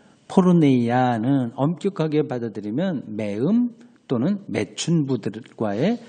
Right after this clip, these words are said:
접촉을 의미한다. 음, 인격적인 관계가 아니라 돈으로 성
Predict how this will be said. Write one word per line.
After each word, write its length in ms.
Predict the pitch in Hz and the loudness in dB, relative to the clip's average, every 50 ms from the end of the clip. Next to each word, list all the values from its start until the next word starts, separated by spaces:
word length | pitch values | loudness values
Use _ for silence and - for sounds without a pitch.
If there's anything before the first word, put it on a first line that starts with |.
| - - _ _ | -20 -20 _ _
접촉을 520 | - - 104 - - - 117 123 202 220 | -12 -10 -10 -10 -8 -4 0 2 2 4
의미한다. 420 | 190 131 110 104 95 92 92 - - - _ _ _ _ _ _ _ _ _ _ _ _ _ _ - | 4 2 0 -2 -4 -8 -10 -12 -16 -20 _ _ _ _ _ _ _ _ _ _ _ _ _ _ -20
음, 140 | 113 107 101 - _ _ _ _ _ _ _ _ _ _ _ _ _ _ - - - - - - - - - - - | -18 -18 -20 -20 _ _ _ _ _ _ _ _ _ _ _ _ _ _ -20 -20 -20 -20 -20 -20 -20 -20 -16 -2 2
인격적인 540 | 131 123 117 135 123 - 131 127 127 123 113 | 4 6 8 6 6 8 6 4 4 4 2
관계가 320 | 120 120 110 120 120 120 | 0 0 0 2 2 0
아니라 280 | 117 110 110 107 117 113 | 0 0 -2 -4 -4 -6
돈으로 680 | 117 120 120 139 147 147 143 123 120 117 120 127 127 117 | -4 -2 0 2 2 2 2 2 0 -2 -2 -2 -4 -6
성 640 | 117 - - 165 165 147 127 117 113 104 95 98 | -8 -4 -2 0 0 2 0 0 -2 -4 -8 -10